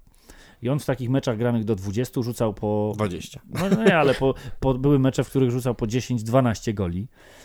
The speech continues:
Speaker 1: E, średnią miał, e, koło piątki. E, no i oprócz tego, mm, jest to je-, zawodnik, który w historii piłki ręcznej niewielu było takich, ale grał na prawym skrzydle, lewym skrzydle, na bramce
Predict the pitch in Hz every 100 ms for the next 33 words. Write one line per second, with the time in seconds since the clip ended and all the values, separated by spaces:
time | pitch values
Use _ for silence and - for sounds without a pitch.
0 | - - 117 113 - 143 143 139 127 117
1 | 113 110 110 110 107 110 107 - 95 82
2 | 98 113 - - - _ - - - 123
3 | 135 143 147 151 170 - 123 131 139 -
4 | - 123 123 135 - 143 135 131 123 113
5 | 139 - - 123 123 127 127 123 - -
6 | - 127 147 170 156 147 143 143 135 151
7 | 151 147 117 104 101 98 92 127 - 113
8 | 117 107 120 117 107 101 98 120 110 107
9 | 101 - 95 98 123 147 - 123 101 98
10 | - - 95 92 101 143 - 113 135 123
11 | 101 90 - 123 143